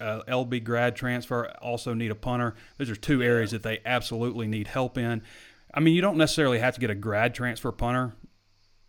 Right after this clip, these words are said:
Speaker 1: and you don't really, I don't know if they have room to get a grad transfer punter, but you can get a guy out of high school,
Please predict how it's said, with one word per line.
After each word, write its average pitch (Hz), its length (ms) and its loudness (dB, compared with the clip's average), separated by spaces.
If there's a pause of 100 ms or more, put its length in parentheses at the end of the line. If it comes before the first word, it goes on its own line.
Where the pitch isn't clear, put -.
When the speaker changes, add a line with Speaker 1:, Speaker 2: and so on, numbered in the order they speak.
Speaker 1:
and 117 260 -2
you 131 80 4
don't 139 160 2
really, 120 300 2
I 113 60 0
don't 117 120 -2
know 117 100 -2
if 104 100 -8
they 113 180 -6
have 98 280 -6
room 117 320 0
to 107 60 -6
get 107 140 -4
a 110 40 -6
grad 107 300 -4
transfer 107 400 -10
punter, 107 300 -6
but 104 360 -2 (320)
you 160 100 -6
can 190 80 0
get 135 120 4
a 113 40 -4
guy 117 180 2
out 104 80 -2
of 107 60 -10
high 135 200 0
school, - 400 -12